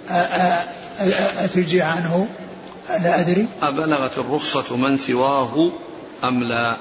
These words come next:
Speaker 1: أبلغت الرخصة من سواه أم لا؟ يعني هذا فيه شك في هل هذه، آه، بلغت من سواه وأنها ليست خاصة به، ف-، ولكن ال-، الحديث السابق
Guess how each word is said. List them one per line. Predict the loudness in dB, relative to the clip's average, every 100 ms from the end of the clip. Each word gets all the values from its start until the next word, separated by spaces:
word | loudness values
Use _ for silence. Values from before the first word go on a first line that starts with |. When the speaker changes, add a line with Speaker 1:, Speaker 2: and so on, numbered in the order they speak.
| 0
Speaker 1:
أبلغت | 2 4 4 2 2
الرخصة | 4 4 2 2
من | 2
سواه | 2 6 6 6 2 2
أم | 2
لا؟ | 2 2 0 -8 -14 -16 -16 -16 -16 -16 -2
يعني | 0 2
هذا | 2 2 2
فيه | 2 2 4 2 0 -2 -2
شك | 0 0 0 -6 -12 -12 -16 -16 -18 -16 -4
في | 2 4 4 2
هل | 2 2 0 -4 -10
هذه، | -4 0 0 0 0 0 -4 -6 -14 -16 -4
آه، | 0 4 4 2
بلغت | 2 2 2 0 -2
من | -2
سواه | 0 4 4 4
وأنها | 4 2 2 0 0 -2 -8 -16 -6
ليست | 0 2 2
خاصة | 0 -2 0 0 0 0
به، | 2 2 2 -2 -12 -14 -16 -18 -18 -18 -18 -18 -2
ف-، | 2 4 4 4 4 4
ولكن | 4 4 2
ال-، | 0 0
الحديث | -2 0 0 2 2
السابق | 2 0 -2 0 2 2 0